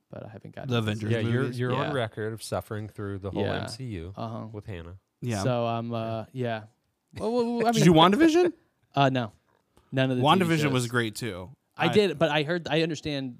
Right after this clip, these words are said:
Speaker 1: that they were doing, like, different sitcoms as episodes, which I thought was pretty cool. As a
Speaker 2: Mm-hmm.
Speaker 1: con-,
Speaker 3: It's
Speaker 1: like,
Speaker 3: sta-, it starts
Speaker 1: conceptually.
Speaker 3: there.
Speaker 1: Yeah.
Speaker 2: That's,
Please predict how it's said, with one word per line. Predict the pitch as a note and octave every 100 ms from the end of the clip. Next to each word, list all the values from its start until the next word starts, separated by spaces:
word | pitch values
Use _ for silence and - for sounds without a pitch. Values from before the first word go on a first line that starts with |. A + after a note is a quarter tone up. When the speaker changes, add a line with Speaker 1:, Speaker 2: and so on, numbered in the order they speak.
| B2+
Speaker 1:
that | B2+ A#2+
they | B2+
were | A#2+
doing, | A#2+ A#2+ A#2
like, | A2
different | B2 - A2+
sitcoms | - B2+ - C#3 C3+ C#3 C#3 -
as | A#2 A#2
episodes, | A#2 - D#3+ E3 C3
which | A#2+
I |
thought | A2+ A2
was | F#2+
pretty | - G#2
cool. | A2+ A2 A2 _ _ _ _ _ -
As | A#2
a |
Speaker 2:
Mm-hmm. | B2+
Speaker 1:
con-, | D3+
Speaker 3:
It's | B2
Speaker 1:
like, | A2
Speaker 3:
sta-, | B2+
it | F2
starts | A#2 G2+
Speaker 1:
conceptually. | G#2+ G#2 G#2
Speaker 3:
there. | E2 E2 -
Speaker 1:
Yeah. | A#2+
Speaker 2:
That's, | A2+